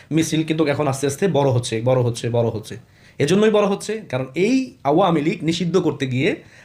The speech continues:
বাংলাদেশ নামক রাষ্ট্রটি প্রতিষ্ঠা হয়ে গেল। কিভাবে? পাকিস্তান চেয়েছিল আওয়ামী লীগ নিষিদ্ধ করবে, ছাত্রলীগকেও নিষিদ্ধ করেছিল, কিন্তু পরিণাম কি হলো? বাংলাদেশ নামক একটি রাষ্ট্র ভূখণ্ড প্রতিষ্ঠা হয়ে গেল দীর্ঘ নয় মাস রক্তক্ষয়ী যুদ্ধের মাধ্যমে।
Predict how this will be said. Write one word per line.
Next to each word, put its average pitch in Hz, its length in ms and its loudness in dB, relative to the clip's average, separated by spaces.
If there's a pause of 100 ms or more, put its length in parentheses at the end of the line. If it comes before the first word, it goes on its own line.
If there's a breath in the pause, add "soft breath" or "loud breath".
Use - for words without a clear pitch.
(120 soft breath)
বাংলাদেশ 175 400 2
নামক 170 240 2
রাষ্ট্রটি 156 360 -2
প্রতিষ্ঠা 143 340 -6
হয়ে 123 160 0
গেল। 113 140 -4
কিভাবে? 180 320 0 (400 soft breath)
পাকিস্তান 202 420 0
চেয়েছিল 196 300 2 (140)
আওয়ামী 156 220 2
লীগ 196 200 0
নিষিদ্ধ 175 300 0
করবে, 196 280 2 (180)
ছাত্রলীগকেও 180 520 0
নিষিদ্ধ 196 300 0
করেছিল, 196 380 0 (420 soft breath)
কিন্তু 170 180 -2
পরিণাম 220 300 2
কি 220 100 0
হলো? 233 180 2 (340)
বাংলাদেশ 165 420 2
নামক 165 180 0
একটি 151 160 -2
রাষ্ট্র 147 400 -2
ভূখণ্ড 160 480 2
প্রতিষ্ঠা 160 360 -4
হয়ে 110 160 -4
গেল 107 140 -8 (600 soft breath)
দীর্ঘ 165 220 4
নয় 147 200 2
মাস 151 260 -2
রক্তক্ষয়ী 135 400 -4
যুদ্ধের 127 300 -4
মাধ্যমে। 110 260 -8